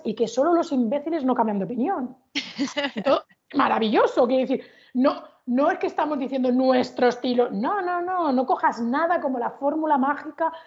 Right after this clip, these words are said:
Speaker 1: no existe, nadie va a saber si a ti te va a funcionar o no, no tenemos como una bola de cristal, así que prueba, escúchate, prueba, y bueno, lo único que podrás decir es, "Lo intenté, pensaba que era
Speaker 2: Ya.
Speaker 1: otra cosa, y, o no supe,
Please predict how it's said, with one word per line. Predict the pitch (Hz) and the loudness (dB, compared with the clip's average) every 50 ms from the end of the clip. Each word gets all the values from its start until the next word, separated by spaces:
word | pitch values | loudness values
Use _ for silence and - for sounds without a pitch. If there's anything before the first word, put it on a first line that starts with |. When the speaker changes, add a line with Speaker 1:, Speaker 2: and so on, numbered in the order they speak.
| - _ _ - | -20 _ _ -4
Speaker 1:
no | 226 254 | 0 0
existe, | 285 285 - - - - 269 285 285 - - - 277 294 302 285 - - _ - | 0 -2 -4 -12 -8 -4 -2 -2 -2 -4 -6 -2 -2 -2 -2 -4 -8 -18 _ 0
nadie | 269 302 320 302 302 277 | 2 2 4 4 4 4
va | 277 | 4
a | 269 | 2
saber | - 254 233 262 262 | 2 2 4 4 4
si | - 240 | 2 0
a | 208 | -4
ti | 269 233 | -2 0
te | 247 | 0
va | 240 247 | 0 0
a | |
funcionar | 247 285 254 - 226 208 196 185 | -2 -4 -6 -4 -6 -8 -8 -8
o | 185 190 | -8 -6
no, | 220 240 247 240 | -4 -2 -2 0
no | 240 294 302 | 0 0 2
tenemos | - 262 247 277 262 233 220 - - _ _ _ _ _ _ _ _ _ _ _ _ - - | 2 2 2 4 2 2 0 -4 -10 _ _ _ _ _ _ _ _ _ _ _ _ -12 -4
como | 247 220 | -2 -2
una | 233 220 208 | 0 0 2
bola | 196 269 311 294 | 4 4 4 4
de | 277 247 | 2 2
cristal, | - 214 - - - 208 240 | 0 -2 -8 -6 -2 0 0
así | 254 - - - | 0 0 -2 -8
que | - - | -10 -12
prueba, | - _ - 285 392 440 440 440 427 427 427 349 | -14 _ 0 4 4 6 6 6 4 4 2 -2
escúchate, | - - 392 381 - 403 285 262 269 294 302 | -2 0 0 2 4 2 2 4 2 0 0
prueba, | - 285 359 392 339 330 392 - - - - _ _ _ _ | 0 -2 -2 0 2 2 0 0 -4 -14 -20 _ _ _ _
y | - 240 220 220 - - | -4 -4 -4 -4 -2 0
bueno, | 208 285 381 427 359 208 - _ _ _ _ _ _ _ _ _ _ - - - - - - | 0 2 2 0 -2 -4 -8 _ _ _ _ _ _ _ _ _ _ -12 -12 -12 -12 -12 -4
lo | - 233 226 | 0 2 4
único | 262 330 349 277 | 6 6 4 4
que | 330 294 | 4 4
podrás | 320 320 311 294 285 | 4 4 4 4 4
decir | 294 - 359 403 | 2 2 2 2
es, | 277 202 202 | 2 0 0
"Lo | 202 202 | -2 -2
intenté, | 202 180 240 233 214 302 311 330 - _ _ _ _ _ _ - | -2 -2 -2 -4 -4 -6 -6 -8 -10 _ _ _ _ _ _ -4
pensaba | 247 214 196 226 226 262 | -4 -2 0 2 2 4
que | 254 277 | 4 4
era | 277 277 | 4 4
Speaker 2:
Ya. | 277 | 2
Speaker 1:
otra | 254 | 2
cosa, | 339 330 339 381 381 370 _ | 0 -2 0 -2 -2 -2 _
y, | 285 247 - | -8 -8 -4
o | - 226 202 202 202 208 | -2 -2 -2 -2 -2 2
no | 226 247 | 2 2
supe, | 247 320 330 392 | 2 2 0 0